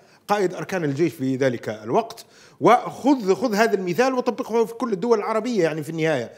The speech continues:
لما، آه، تحصل رجة داخل المجتمع أو هناك ثورة، آه، النظام ينقسم، وبالتالي جزء من النظام ينقلب على الجزء الآخر، لكن الهدف هو استمرار نفس النظام.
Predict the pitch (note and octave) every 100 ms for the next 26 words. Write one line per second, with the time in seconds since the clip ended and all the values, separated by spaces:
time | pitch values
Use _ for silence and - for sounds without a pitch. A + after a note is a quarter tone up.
0 | - - A#2+ G3+ G3 F#3 F#3 - D#3 D3
1 | C#3 C#3+ - - - G3 D#3+ D3+ C3 D3+
2 | B3 F3 F#3+ G3 F#3+ G#3 F#3+ F3+ D#3+ D#3+
3 | D#3 D#3 G3+ - - - - D#3+ G#3+ -
4 | C3 D#3 D#3+ A3 A#3 A3+ B3+ G#3 G3 G#3
5 | - - _ _ D#3+ F#3+ G3 A3+ G#3+ A3+
6 | B3 A3+ A#3+ G#3+ F#3 C#3+ F3+ D#3+ F3+ G3+
7 | F#3 B2 G#3+ F3+ D#3+ G#3+ G3 G3 F#3+ F#3
8 | E3 G3 G#3+ - - B2+ G#3 A3+ G#3 F#3+
9 | F3 F3+ D#3+ F3 E3 F3+ - D#3+ B2+ F3+
10 | B3+ G#3+ D3 - - - C3+ F3+ G3+ G#3+
11 | - - - E3 F3 F#3+ G3+ A3 G3+ E3+
12 | A3 A3+ A3 F#3+ D#3 C#3+ A2+